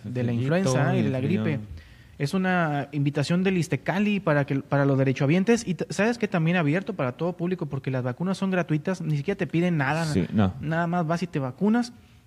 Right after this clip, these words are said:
Speaker 1: contra la influenza, muy importante,
Speaker 2: Ah.
Speaker 1: que es un padecimiento contagioso de las vías respiratorias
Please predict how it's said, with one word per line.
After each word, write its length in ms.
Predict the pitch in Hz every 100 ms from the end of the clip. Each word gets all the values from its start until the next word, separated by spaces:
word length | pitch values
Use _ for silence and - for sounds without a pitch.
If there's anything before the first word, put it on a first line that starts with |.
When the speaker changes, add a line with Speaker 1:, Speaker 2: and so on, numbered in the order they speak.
| -
Speaker 1:
contra 400 | - 185 190 196
la 180 | 175 147
influenza, 580 | 143 139 170 196 175 151
muy 140 | 147
importante, 580 | 180 160 143 165 165 190
Speaker 2:
Ah. 60 | 110
Speaker 1:
que 100 | 151
es 100 | 151
un 80 | 160
padecimiento 540 | 156 139 139 147 165
contagioso 540 | 147 131 120 151 147
de 60 | 160
las 120 | 123
vías 180 | 135 151
respiratorias 760 | 147 - 120 117 180 190 214